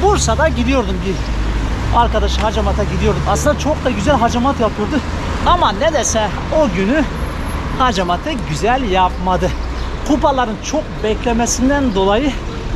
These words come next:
biraz tahriş oldu. Vücudunda bir kupanın yerine tahriş oldu abi. Biraz yanık oldu. Ondan dolayı gitmek nasip olmadı. Bir şey yaparken en iyisi, en iyi şekilde yapmak lazım. Arkadaş çok iyi yapıyordu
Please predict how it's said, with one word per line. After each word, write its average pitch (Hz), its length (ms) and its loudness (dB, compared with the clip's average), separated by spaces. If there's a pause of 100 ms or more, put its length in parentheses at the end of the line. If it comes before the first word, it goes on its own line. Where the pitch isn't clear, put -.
(580)
biraz 247 400 2 (300)
tahriş 220 400 2
oldu. 165 160 -4 (140)
Vücudunda 175 400 0
bir 202 160 -6
kupanın 196 320 -2
yerine 202 340 0 (460)
tahriş 220 380 2
oldu 160 240 -2
abi. 156 320 0
Biraz 202 360 2
yanık 202 320 2
oldu. 170 300 2 (640)
Ondan 233 380 4
dolayı 202 280 2
gitmek - 440 0 (120)
nasip - 260 4 (160)
olmadı. 208 380 2 (1600)
Bir 330 140 4
şey 330 140 2
yaparken 311 420 2
en 285 120 2
iyisi, 269 240 0 (100)
en 302 140 0
iyi 262 220 0
şekilde 233 360 0
yapmak 226 500 2
lazım. 190 300 2 (520)
Arkadaş 277 380 2
çok 330 160 2 (100)
iyi 269 40 4
yapıyordu 311 420 2